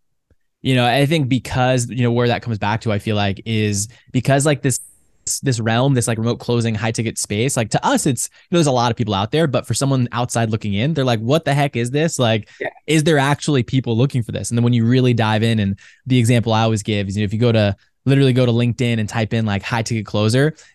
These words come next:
Speaker 1: there's, like, I don't know, something crazy, like, twenty thousand, thirty thousand, like, job offers. Now, not, you know, obviously not every single one's gonna be a good fit, but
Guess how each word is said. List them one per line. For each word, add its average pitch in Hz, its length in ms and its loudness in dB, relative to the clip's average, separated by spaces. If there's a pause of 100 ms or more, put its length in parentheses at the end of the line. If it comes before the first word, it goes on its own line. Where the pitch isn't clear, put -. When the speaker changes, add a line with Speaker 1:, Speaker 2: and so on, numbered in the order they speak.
(120)
Speaker 1:
there's, 139 220 4
like, 123 320 0 (440)
I 113 140 -4
don't 107 100 -2
know, 98 120 -2
something 117 280 2
crazy, 110 360 0
like, 101 180 0
twenty 117 360 0
thousand, 104 400 0
thirty 104 200 -2
thousand, 98 500 0 (100)
like, 95 260 -2
job 104 340 0
offers. 92 440 -4
Now, 113 120 2
not, 120 320 2 (160)
you 131 80 -2
know, 110 60 2
obviously 101 260 0
not 98 140 0
every 95 140 -2
single 95 200 -4
one's 95 160 -2
gonna 92 100 -2
be 95 120 -4
a 95 40 -6
good - 160 -8
fit, 180 340 0
but 104 240 0